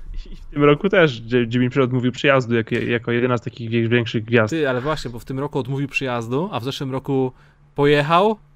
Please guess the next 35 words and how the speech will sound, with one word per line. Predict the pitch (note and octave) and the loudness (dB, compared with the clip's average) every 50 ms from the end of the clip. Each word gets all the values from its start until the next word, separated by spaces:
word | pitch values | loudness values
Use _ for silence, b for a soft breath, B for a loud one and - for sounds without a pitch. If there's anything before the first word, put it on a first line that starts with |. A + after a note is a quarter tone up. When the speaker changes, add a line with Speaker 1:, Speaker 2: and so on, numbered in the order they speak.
| _ _ - | _ _ -8
Speaker 2:
ale | D3 C#3+ D3 D3+ D#3 D#3 D#3+ D#3 D3 D3 - - - E3+ E3+ D#3 D3 | -4 -2 -2 -2 -2 -4 -6 -10 -16 -18 -20 -20 -18 -18 -16 -14 -12
prawie | D3 D#3 D3+ D3+ | -8 -6 -6 -6
w | C#3+ C#3+ | -6 -6
ogóle, | C#3+ D#3 D#3 - | -6 -6 -6 -8
pra-, | - C#3 C3 A#2 - C#3+ D#3 - - | -10 -14 -16 -12 -8 -8 -8 -8 -6
prawie | - - D3+ E3+ G3 G#3 | -2 0 2 2 2 2
w | G#3 | 0
ogóle | A3 G#3 B3 C#4 D4+ C#4 | -2 -4 -4 -4 -4 -4
nie | C#4+ C#4+ | -6 -6
grał, | D#4+ D#4 D4+ C4 | -6 -6 -6 -6
czy | - F3 | -6 -6
w | D3 | -6
ogóle | C#3+ B2+ - C#3 A#2+ A2 G#2 | -6 -2 0 0 0 0 -4
nie | G2+ F#2+ F2 F#2+ | -6 -10 -16 -16
grał? | - - - - _ _ _ _ _ _ - | -18 -18 -20 -20 _ _ _ _ _ _ -12
Nawet | A#2+ A2+ A2 G2+ | -8 -8 -8 -8
nie | G#2 G2+ | -8 -10
pamiętam, | - G2 G2 F#2 F2+ - G2+ F#2+ | -12 -12 -14 -14 -16 -16 -18 -16
czy | - A2 | -14 -12
wyszedł | G2+ G2+ - A2 - | -12 -10 -10 -12 -14
chociaż | - F#2+ - - - | -14 -16 -18 -18 -18
na | - | -20
chwilę. | - - - G2+ - - _ _ _ _ _ _ _ | -20 -20 -20 -20 -20 -20 _ _ _ _ _ _ _
Speaker 1:
Chyba | - - D#3+ E3+ | 0 4 4 4
w | D#3+ D3 | 6 6
ogóle | D#3 C#3+ C3+ E3 F3 E3 D#3+ | 4 4 6 6 6 6 6
nie | D#3 D3 | 6 4
wyszedł, | C3 C#3+ C#3+ - C#3+ A#2+ A2+ G#2 | 4 2 0 0 -2 -2 -2 -4
on | B2+ | -6
coś | B2 A#2+ | -6 -6
takiego | C#3+ B2+ C3 C3 B2 | -4 0 0 2 2
Speaker 2:
W | |
ogóle. | A#2+ B2 A#2+ | 2 0 0
Speaker 1:
zrobił, | A#2 A2+ A2+ | 0 0 0
no. | A#2 A#2+ C3 D3+ | 2 2 2 2